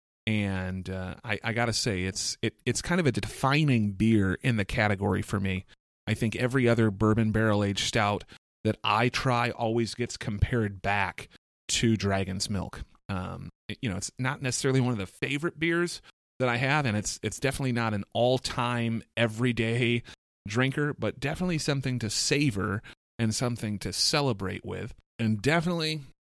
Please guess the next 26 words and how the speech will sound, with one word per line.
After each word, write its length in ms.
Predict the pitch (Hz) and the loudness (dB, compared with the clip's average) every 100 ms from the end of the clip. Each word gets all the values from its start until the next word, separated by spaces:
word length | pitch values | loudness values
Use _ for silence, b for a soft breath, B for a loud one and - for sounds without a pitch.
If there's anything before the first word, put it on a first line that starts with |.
| - | -8
something 380 | - 139 131 127 | -2 -2 -2 -2
that'll 200 | 104 92 | -2 -2
sit 320 | - 147 135 | -2 -2 0
you 80 | 123 | -2
down. 400 | 98 92 87 95 - - | -2 -6 -10 -12 -14 -2
So 120 | - | 4
we're 60 | 123 | 4
jumping 320 | 113 156 147 | 6 4 4
into 160 | 143 120 | 2 2
John 480 | 104 127 135 139 | 0 -2 -2 -2
chapter 460 | 127 139 127 127 110 | 0 2 2 0 -2
nine 300 | 110 117 123 | -2 -2 -2
today, 340 | 131 123 127 - _ _ _ _ _ - - | 0 0 -2 -4 _ _ _ _ _ -4 2
and 100 | 143 | 4
we're 60 | |
gonna 120 | 202 | 4
be 80 | 254 | 2
celebrating 600 | 247 247 277 127 101 101 b _ _ _ _ | 0 0 0 0 0 -4 b _ _ _ _
'cause 180 | - 123 | 2 4
Jesus 420 | - 190 208 202 | 4 4 2 2
does 300 | - 180 190 | 2 2 2
some, 360 | - 139 127 113 | 2 2 0 -4
some 300 | - 143 139 | -2 0 2
pretty 280 | 135 202 220 | 4 2 2
amazing 440 | 165 135 156 156 | 2 4 4 2
work, 300 | 147 147 - | 2 0 -2